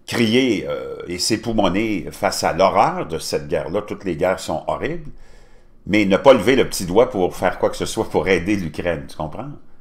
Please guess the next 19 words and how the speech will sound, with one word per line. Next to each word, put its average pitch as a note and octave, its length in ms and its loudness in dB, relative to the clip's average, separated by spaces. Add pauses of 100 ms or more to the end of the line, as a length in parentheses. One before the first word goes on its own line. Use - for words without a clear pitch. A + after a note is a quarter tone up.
(540)
C'est, - 420 -8 (240)
on - 80 -4
veut D#2+ 160 -4
pas F2+ 380 6 (100)
fermer, F2 640 -2 (300)
euh, C#2+ 320 -8 (520)
le D2+ 300 -6
ciel F2+ 640 2
ukrainien, F2 580 -4 (240)
on E2 120 -6
veut E2+ 160 -2
pas G#2+ 120 2
envoyer F2+ 400 2
de - 60 -12
soldats, F#2 500 0
on D3+ 180 -4
veut E2 160 -4
pas G#2+ 160 6
envoyer F2+ 500 -2